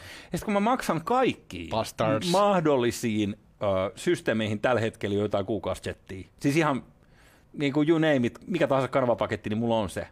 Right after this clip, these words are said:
Speaker 1: Niin sit mä totesin, että nyt mä en kyllä enää pysty. Et Eurosport Playeriin mä vedän rajaa, että <laughs>
Speaker 2: Ymmärrän.
Speaker 1: sitä ei hankita. Niin me ärsytti vaan, mä en nähnyt sitä
Speaker 2: Joo.
Speaker 1: matsia, mutta, mutta sieltä se kai tulee taas tänään, eh, sieltä Playeristä ja, ja yhdeksäntoista kolmekymmentä määrä alkaa.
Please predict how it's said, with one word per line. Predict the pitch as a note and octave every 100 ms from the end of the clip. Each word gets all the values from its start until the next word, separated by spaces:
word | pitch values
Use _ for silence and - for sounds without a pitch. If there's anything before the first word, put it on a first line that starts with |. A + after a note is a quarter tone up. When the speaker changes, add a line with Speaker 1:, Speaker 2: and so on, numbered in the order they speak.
| -
Speaker 1:
Niin | D#3
sit | G3+
mä |
totesin, | F#3 F3 D3
että | C#3+ A#3+
nyt | -
mä | C#3+ F3+
en |
kyllä | E3+ C#3+
enää | A#2+ G#2
pysty. | A2 - - - _ - _ _ -
Et | C3 B2+
Eurosport | F3+ E3+ C3 - C3 A#2 -
Playeriin | C#3 B2+ G#2+ G2+ F#2+
mä | G#2
vedän | G#2+ G2+
rajaa, | A2 G#2 D#2+ C#2+
että | - -
<laughs> | - - - - G3 - F3+ - D3+ -
Speaker 2:
Ymmärrän. | D3 C#3+
Speaker 1:
sitä | F3+
ei | F3
hankita. | E3+ D#3 C3 - -
Niin | F#3
me | A3 G3
ärsytti | G3 D#3+ B2 D3
vaan, | C#3 C3+
mä | D3
en |
nähnyt | D3 C#3
sitä | A2
Speaker 2:
Joo. | F#2+
Speaker 1:
matsia, | F#2 A2
mutta, | A2+ A2+ B2 B2 - -
mutta | C#3 G#3+
sieltä | G#3 B2+
se |
kai | B2+ D#3
tulee | F#3+ F#3 A#2
taas | B2 -
tänään, | F3+ D3+ B2+ A2+
eh, | G#2+ - - - - A2+
sieltä | A2+ -
Playeristä | B2+ G#2+ G2+ -
ja, | G2+ F#2+ - _ _ _ _ _ - -
ja | A#2+ A2 G#2+ - - -
yhdeksäntoista | E3+ - C#3+ -
kolmekymmentä | D3+ A#2 A2 G2+
määrä | B2+ A2 G#2+
alkaa. | E3 D#3+ C#3+ C3 A2 G2+ F#2+